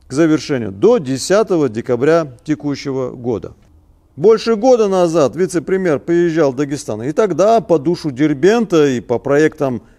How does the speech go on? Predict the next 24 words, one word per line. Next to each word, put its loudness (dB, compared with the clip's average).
"Север-Юг". -2
Тогда 2
Новак 2
говорил: 4
"Я 0
уверен, 2
что -2
жители -4
Республики -4
Дагестан -4
увидят -2
повышение -2
качества -2
и -2
улучшение -4
снабжения 0
энергетическими -6
ресурсами -4
и -4
оказания -2
услуг -4
Ж -4
К -2
Х". -10